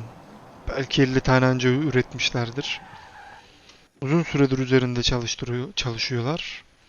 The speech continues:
Bugatti ve Remake. Sesi olmadığı için konuşmayacağım. Önce bir orijinal haliyle bir bakalım. Direkt yüz. Sıfır yüz bir saniye. O stok haliyle.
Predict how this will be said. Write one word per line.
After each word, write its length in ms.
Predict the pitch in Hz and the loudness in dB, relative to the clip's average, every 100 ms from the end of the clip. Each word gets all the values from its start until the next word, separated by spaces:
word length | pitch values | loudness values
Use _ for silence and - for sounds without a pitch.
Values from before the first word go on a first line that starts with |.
| _ _ _ - 135 | _ _ _ -16 -4
Bugatti 520 | 127 127 - - 123 | 0 0 0 -2 0
ve 100 | 120 | 0
Remake. 480 | 117 117 139 - - - - - - - - _ _ | 0 -4 -6 -6 -8 -8 -14 -20 -20 -20 -20 _ _
Sesi 280 | - - 165 | -6 -2 2
olmadığı 440 | 175 208 208 196 | 2 4 4 4
için 320 | 180 - 98 - _ _ _ _ - | 2 0 -6 -10 _ _ _ _ -12
konuşmayacağım. 680 | - 165 143 135 127 151 156 | -6 -4 -4 -2 0 2 2
Önce 340 | 147 143 139 | 0 0 2
bir 80 | 143 | 2
orijinal 460 | 143 131 131 143 131 | 0 0 0 2 4
haliyle 460 | 135 131 131 131 | 2 2 2 0
bir 100 | 123 | 0
bakalım. 480 | 131 - 127 123 151 _ _ _ _ _ - - - - - - - - - - - - - - - - - - - - - - - - - - - - - - - - - - | -2 -2 -4 -4 -8 _ _ _ _ _ -20 -20 -20 -20 -20 -18 -18 -18 -16 -18 -18 -18 -18 -18 -18 -18 -18 -20 -20 -20 -20 -20 -20 -20 -20 -20 -20 -20 -20 -20 -18 -18 -18 2
Direkt 300 | 196 202 156 | 10 10 10
yüz. 340 | 147 127 - - - - - - - - - | 6 2 0 -10 -12 -16 -20 -20 -20 -20 -14
Sıfır 320 | - - 180 | -10 0 4
yüz 200 | 190 151 | 4 4
bir 60 | 170 | 2
saniye. 520 | - 143 123 123 123 | 4 4 2 0 -4
O 100 | 123 | -6
stok 360 | - - 175 | -4 4 6
haliyle. 460 | 143 135 139 120 120 | 8 6 4 -2 -4